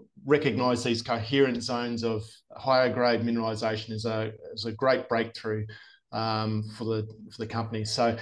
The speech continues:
so that is, we've been now, now able to recognise, uh, some of those earlier higher grade hits that we've, uh, that we hit in our previous season, uh, followed that up with some other closer space drilling,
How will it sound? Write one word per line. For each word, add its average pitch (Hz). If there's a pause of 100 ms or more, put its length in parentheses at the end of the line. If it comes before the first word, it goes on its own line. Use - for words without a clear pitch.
(340)
so -
that 165
is, 156
we've 147
been 165
now, 151
now 165
able 143
to -
recognise, 123
uh, 120
some 165
of 165
those 131
earlier 160
higher 143
grade 123
hits 135
that 120
we've, 117 (460)
uh, 117
that 120
we 117
hit 131
in 120
our 113
previous 135
season, 127 (460)
uh, 117
followed 151
that 127
up 123
with 123
some 127
other 123
closer 143
space 120
drilling, 120